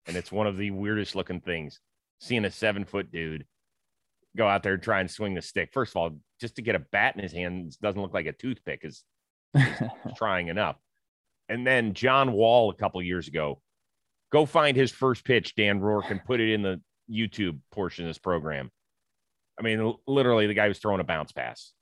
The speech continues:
Speaker 1: It was
Speaker 2: <laughs> You remember, you remember Giannis in the batting cages.
Speaker 1: But Giannis isn't from
Speaker 2: Milwaukee.
Speaker 1: here. Giannis isn't
Speaker 2: So?
Speaker 1: from here.
Speaker 2: What does
Speaker 1: He
Speaker 2: that
Speaker 1: didn't
Speaker 2: mean?
Speaker 1: grow up here. But it means he didn't grow up. It would be, it would be like us trying to play cricket.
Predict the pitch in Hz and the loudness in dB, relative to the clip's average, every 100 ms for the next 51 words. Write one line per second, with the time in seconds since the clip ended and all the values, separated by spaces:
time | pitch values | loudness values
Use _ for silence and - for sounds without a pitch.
0 | _ _ _ _ _ 95 87 82 - 175 | _ _ _ _ _ -8 -8 -8 -4 2
1 | 175 220 208 214 180 208 214 185 143 170 | 6 8 8 6 6 6 8 8 8 8
2 | 196 180 160 139 135 170 185 123 117 143 | 4 2 0 4 4 4 2 0 -2 -4
3 | 170 - _ _ _ _ _ _ 302 302 | -10 -14 _ _ _ _ _ _ -14 0
4 | 302 294 277 247 233 143 135 127 143 143 | 4 6 4 4 2 4 6 8 6 6
5 | 139 131 62 _ _ _ _ 160 185 175 | 4 2 -4 _ _ _ _ -8 -4 -2
6 | 175 117 123 233 76 64 58 67 _ _ | 0 2 4 4 2 -4 -14 -18 _ _
7 | _ _ _ 180 220 220 247 135 302 381 | _ _ _ -2 2 4 4 6 6 6
8 | - 101 65 - - 175 156 180 180 214 | 2 -2 -2 -8 -4 -2 -2 -2 -2 -4
9 | 220 208 214 269 156 151 175 156 160 147 | -4 0 2 2 0 0 0 0 -2 0
10 | 175 165 160 151 170 - 180 165 - 151 | 2 4 4 2 -2 -2 -4 -4 -2 -4
11 | - 196 - 151 | -4 -6 -4 -8